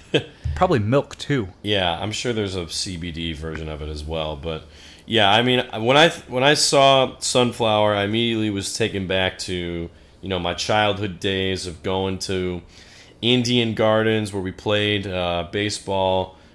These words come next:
Speaker 1: and everybody just had a bag of different flavors of sunflower seeds. You're just, you're just spitting basically all day long.
Speaker 2: David's Sunflower Seeds, was that the brand?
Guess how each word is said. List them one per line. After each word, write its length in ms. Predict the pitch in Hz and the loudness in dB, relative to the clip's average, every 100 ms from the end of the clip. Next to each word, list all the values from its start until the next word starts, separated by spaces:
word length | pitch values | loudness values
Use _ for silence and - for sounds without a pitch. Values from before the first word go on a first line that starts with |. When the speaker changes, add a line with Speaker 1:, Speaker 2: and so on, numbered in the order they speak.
| - | -16
Speaker 1:
and 120 | - 95 | -8 -6
everybody 340 | 104 98 104 | -4 -2 -2
just 160 | 98 - | -2 0
had 140 | 95 | 0
a 60 | 85 | -2
bag 480 | 85 90 92 92 87 | -4 -2 -2 -2 -6
of 180 | 78 - - - _ - | -10 -16 -20 -20 _ 4
different 420 | 175 202 175 139 | 4 4 0 0
flavors 440 | - 131 123 117 | -2 2 2 0
of 120 | 107 104 | -4 -2
sunflower 560 | 107 101 104 95 95 | -2 -2 -2 0 -2
seeds. 360 | 92 104 101 95 | -4 -6 -6 -6
You're 120 | 98 | -6
just, 300 | 95 - - - | -6 -8 -12 -8
you're 120 | 117 | -6
just 240 | 113 - | -4 -2
spitting 560 | - - 120 110 104 95 | -4 0 0 2 0 -2
basically 600 | 90 90 92 82 92 87 - - | -4 -4 -8 -8 -8 -8 -14 -20
all 400 | - 110 110 101 | -2 4 6 4
day 260 | 90 95 90 | 2 -2 -2
long. 480 | 82 80 78 139 113 | -4 -8 -8 -8 0
Speaker 2:
David's 440 | 135 127 139 127 | 2 4 2 0
Sunflower 580 | - 151 139 143 139 139 | -2 0 2 4 2 2
Seeds, 480 | - 143 147 - - - | 0 -4 -4 -6 -12 -10
was 120 | 131 113 | -4 0
that 180 | 123 | 0
the 80 | 123 | 0
brand? 460 | 117 131 135 147 | 0 0 2 0